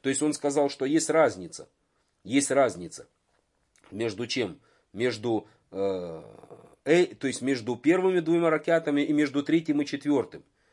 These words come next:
В чем нету, э, сомнения. Э, второй хадис,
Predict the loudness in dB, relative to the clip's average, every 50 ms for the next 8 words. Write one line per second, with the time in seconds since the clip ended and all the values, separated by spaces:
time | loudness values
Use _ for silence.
0 | _ _ _ 0 0 0 0 -2 -4 -6 -8 -10 -12 -14 _ _ _ _ _ _
1 | -8 -8 -6 -6 -8 -6 -4 -4 -4 -2 -4 -4 -6 -6 -10 -16 _ _ _ _
2 | _ _ _ _ _ _ _ _ _ -12 -12 -12 -12 -14 -18 -4 -2 2 2 4
3 | 4 2 2 2 0 0 0 -2 -4 -2 -2 -4 -4 -6 -12